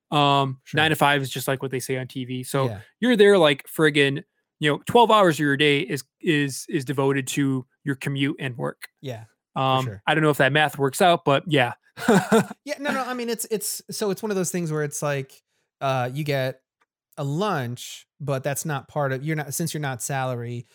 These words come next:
Speaker 2: you're, you're gonna have to stop at, you know, three or two or whatever,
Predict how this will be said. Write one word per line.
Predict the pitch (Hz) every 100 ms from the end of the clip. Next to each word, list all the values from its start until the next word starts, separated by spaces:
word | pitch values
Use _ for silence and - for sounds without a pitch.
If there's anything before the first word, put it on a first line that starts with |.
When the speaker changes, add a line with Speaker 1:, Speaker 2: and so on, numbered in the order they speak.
| _ _
Speaker 2:
you're, | 135 127 123 120 120
you're | 139 135 123
gonna | 131 139
have | 143 135
to | 123
stop | - 135 123 123 _ _ _ _ _ _ _
at, | 139 127 - _ _
you | 143
know, | 117 110 113 - - -
three | - 160 143 127 117
or | 113
two | - 175 147 120
or | 110
whatever, | 113 135 127 120 117